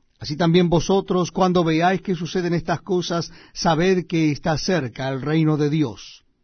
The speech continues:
De cierto os digo que no pasará esta generación hasta que todo esto acontezca. El cielo y la tierra pasarán, pero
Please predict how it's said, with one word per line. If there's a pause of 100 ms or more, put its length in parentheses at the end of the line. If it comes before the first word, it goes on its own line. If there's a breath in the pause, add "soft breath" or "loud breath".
(560)
De
cierto
os
digo (200 loud breath)
que
no
pasará
esta
generación
hasta
que
todo
esto
acontezca. (840)
El
cielo
y
la
tierra
pasarán,
pero